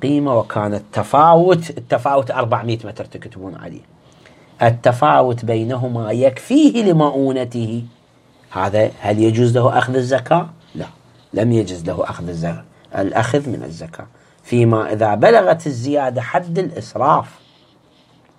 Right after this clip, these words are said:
يعني شلون بلغت الزيادة حد الإسراف؟ قال: "بأن خرج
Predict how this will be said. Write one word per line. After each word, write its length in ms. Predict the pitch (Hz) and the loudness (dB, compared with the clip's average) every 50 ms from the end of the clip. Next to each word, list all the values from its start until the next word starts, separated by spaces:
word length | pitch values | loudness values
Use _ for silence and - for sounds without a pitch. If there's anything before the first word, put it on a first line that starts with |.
| _ _ _ _ - - _ - _ _ _ _ _ - - - - - | _ _ _ _ -20 -20 _ -20 _ _ _ _ _ -20 -20 -6 0 2
يعني 200 | 170 165 185 196 | 4 4 4 2
شلون 460 | 165 180 240 277 277 240 220 202 208 - _ _ _ _ _ _ _ _ - | 2 4 4 6 6 6 4 2 -2 -6 _ _ _ _ _ _ _ _ -2
بلغت 420 | 165 165 180 185 175 175 170 165 170 | 2 4 6 6 6 4 2 0 -2
الزيادة 420 | 165 147 147 165 165 156 151 139 | -2 0 2 4 4 4 4 2
حد 260 | - - 139 135 131 | 0 -4 -4 -6 -6
الإسراف؟ 420 | 135 135 127 123 120 123 143 147 - - - - _ - | -10 -10 -10 -10 -8 -6 -6 -8 -8 -10 -20 -20 _ -2
قال: 260 | 127 127 123 117 113 | 0 2 2 2 2
"بأن 380 | 113 113 123 - 120 120 117 113 | 0 -2 -2 -2 -2 -2 -4 -4
خرج 540 | - - - 165 185 196 196 190 165 165 | -4 0 2 2 4 4 4 4 4 6